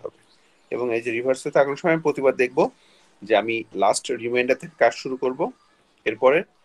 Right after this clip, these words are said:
প্রতিবার রিপ্লেস করব কাকে? ঠিক তার উপরে রিমাইন্ডারকে। এইভাবে করতে করতে আমি একসময় লাস্ট স্টেপে পৌঁছে যাব। এবং লাস্ট স্টেপে পৌঁছে গেলে এখানে আমি আমার এ কে পেয়ে যাব এবং বি কে পেয়ে যাব। So তখন আমার ইকুয়েশনে যেটা হবে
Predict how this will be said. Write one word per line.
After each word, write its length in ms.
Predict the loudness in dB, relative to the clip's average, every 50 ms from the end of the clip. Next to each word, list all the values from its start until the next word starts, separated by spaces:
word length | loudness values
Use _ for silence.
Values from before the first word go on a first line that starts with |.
| -20 -20 -16 _
প্রতিবার 380 | 0 0 0 2 2 2 2 2
রিপ্লেস 360 | 2 -4 -4 -2 -2 -2 0
করব 220 | 0 0 0 0 2
কাকে? 340 | 2 2 2 2 -2 -6 -8 -12 _ _
ঠিক 160 | -8 -8 -4 0
তার 140 | 2 2 2
উপরে 280 | 2 2 2 2 2
রিমাইন্ডারকে। 680 | 2 0 -4 -4 -4 -6 -6 -6 -8 -8 -8 _ -18 -20 _ _ _ _ _ _ _ _ _ _ _ _ _ _
এইভাবে 340 | -6 -6 -4 -2 -2 -2 -2
করতে 300 | -2 -4 -4 -4 -4 -4
করতে 240 | -4 -4 -2 2 2
আমি 160 | 2 2 2
একসময় 280 | -2 -2 -2 -4 -2 2
লাস্ট 320 | 2 2 2 2 -2 -8
স্টেপে 260 | -12 -10 -10 -10 -8
পৌঁছে 300 | -4 -2 -4 -2 -2 -4
যাব। 200 | -4 -4 -6 -8 -14 -20 _ _ _ _ _ _ -8
এবং 200 | -6 -4 2 6
লাস্ট 320 | 8 8 8 6 2 -6
স্টেপে 260 | -8 0 4 4 4
পৌঁছে 380 | 4 4 2 0 2 0 0 0
গেলে 200 | 2 2 2 0
এখানে 220 | 0 -2 -2 -2
আমি 140 | -2 0 -2
আমার 160 | -2 -4 -6 -10 -10 _
এ 140 | 0 0 0
কে 160 | 2 2 0
পেয়ে 220 | 2 4 4 4 4
যাব 260 | 2 0 -2 -2 -6 -8 _ _ _ _ _ _
এবং 300 | -10 -8 -6 -6 -6 -8
বি 180 | -8 -8 -10 -10
কে 160 | -6 -4 -4
পেয়ে 220 | -2 0 -2 -2 -2
যাব। 280 | -4 -10 -16 _ -20 -20 _ _ _ _ -12 -10
So 80 | -6 2
তখন 280 | 4 4 4 4 2 2
আমার 180 | 2 2 2
ইকুয়েশনে 540 | 0 -4 -2 0 0 0 0 -2 -4 -4 -4
যেটা 200 | -2 -2 -2 0 2
হবে 260 | 2 4 4 2 2